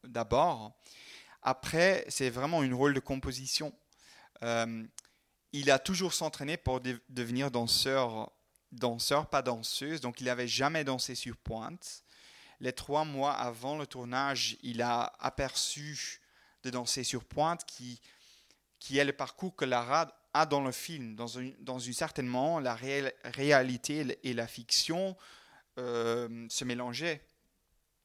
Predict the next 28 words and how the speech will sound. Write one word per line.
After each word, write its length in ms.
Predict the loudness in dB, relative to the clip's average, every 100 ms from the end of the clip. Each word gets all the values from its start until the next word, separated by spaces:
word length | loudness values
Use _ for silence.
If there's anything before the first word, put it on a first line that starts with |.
| _ -20 -20 -20 -20 -20 _
Euh, 260 | 4 6 4
donc, 220 | 2 -2
pour 140 | 0 2
la 140 | 2
danse, 320 | 2 -2 -2
c'était 220 | -6 -8
très 200 | -10 -10
facile. 520 | -6 -6 -6 -8 -12 -16 -18 _ _ _ _ -20 _
Euh, 160 | 0 0 -4 -20 -16 -6
la 120 | -2
chose 200 | -2 -2
qui 160 | -2
n'était 260 | -2 -2 -8 -8 _ 2
pas 140 | 2
facile 720 | 2 0 -2 -6 -6 -4 -4 -6
dans 140 | -4 -2
la 140 | -2
danse, 240 | -4 -4
c'est 300 | -2 -4 -6 -4
que 220 | -4 -4 _ _
quand 140 | -2
je 140 | 0 0
le 100 | 0
demandais 460 | 0 0 0 0
de 100 | 0
faire 400 | 0 2 2 0 -8 0
une 180 | 2
erreur 500 | 2 2 2 2 -2